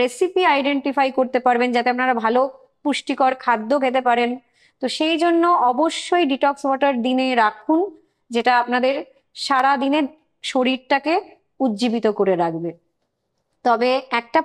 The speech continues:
পয়েন্ট অবশ্যই বল-, বলতে চাই, যারা আপনারা,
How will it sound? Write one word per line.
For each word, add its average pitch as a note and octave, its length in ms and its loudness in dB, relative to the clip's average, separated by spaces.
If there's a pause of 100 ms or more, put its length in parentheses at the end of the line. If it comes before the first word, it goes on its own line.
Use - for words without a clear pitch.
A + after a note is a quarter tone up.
পয়েন্ট C4+ 340 0 (440)
অবশ্যই C#4+ 540 2
বল-, B3+ 220 0 (100)
বলতে B3+ 240 -2 (100)
চাই, B3+ 160 2 (540)
যারা B3 260 2 (120)
আপনারা, C4+ 340 0